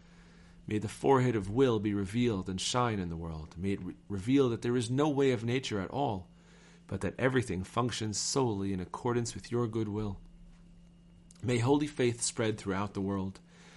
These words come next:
May everyone believe that you created your world in accordance with your good will after a total vacuum, that you brought forth all of the worlds from absolute nothingness to being, that you guide your world with your will alone, and that there is no necessity imposed by nature at all.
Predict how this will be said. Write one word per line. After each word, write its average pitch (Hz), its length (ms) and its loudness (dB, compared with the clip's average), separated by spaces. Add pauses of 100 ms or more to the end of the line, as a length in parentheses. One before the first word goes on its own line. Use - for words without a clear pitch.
(120)
May 107 140 -2
everyone 127 420 2
believe 107 460 -2
that 98 100 -6
you 104 100 -6
created 113 440 -2
your 110 100 0
world 104 340 -2
in 104 60 -2
accordance 120 560 -2
with 107 140 -4
your 110 160 -2
good 117 240 -2
will 107 280 -2 (460)
after 110 320 0
a 101 40 0
total 127 340 2
vacuum, 107 540 -2 (120)
that 90 140 -4
you 107 80 -4
brought 123 240 2
forth 123 360 0
all 127 220 2
of 135 140 0
the 127 80 2
worlds 107 340 -2
from 113 220 -4
absolute 123 420 0
nothingness 120 520 -2
to - 120 -6
being, 107 340 -2 (520)
that - 120 -4
you 101 160 0
guide 120 360 4
your 120 180 6
world 110 400 0 (220)
with - 180 -12
your 127 160 6
will 120 240 4
alone, 110 420 2 (440)
and 101 120 -4
that 95 140 -2
there 90 160 -4
is 87 140 -6
no 123 280 2
necessity 110 640 -2
imposed 101 460 -2
by 92 100 -4
nature 95 460 -4
at - 140 -12
all. 90 340 -6